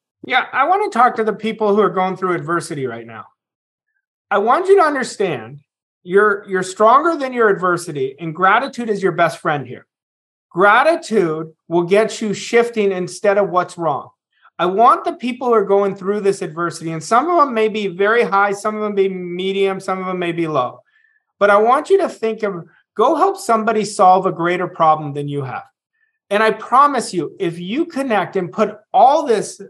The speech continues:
bombardment of attention on gratitude, your adversity is going to change, and it's gonna change quickly. But don't just look for what you can get for all of us.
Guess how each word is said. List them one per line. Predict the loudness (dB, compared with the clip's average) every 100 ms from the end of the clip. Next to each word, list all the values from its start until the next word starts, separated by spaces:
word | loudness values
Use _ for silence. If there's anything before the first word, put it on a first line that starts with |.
| _
bombardment | -18 -4 -4 -4 2 4 4 2 -6
of | -6
attention | -6 -6 -6 -4 -2
on | -2 0
gratitude, | 2 4 4 0 -6 -8 -8 -12 _ _ _ _
your | -14 -4 4 4
adversity | 4 2 0 0 -2 0 0
is | -4
going | -6 -6 -6
to | -6
change, | -8 -8 -10 -12 _ _ _ -8
and | -6
it's | -6 -4
gonna | -4 -4
change | -4 -6 -8
quickly. | -6 -6 -6 -16 -18 _ _ _
But | -2 0
don't | 2 2 2
just | 2 0 0
look | 0 0 0
for | -2
what | 0 -2 -6
you | -10
can | -10 -4
get | -2 -2 -6 _
for | -4 0
all | 4 4
of | 4
us. | -2 -8 -10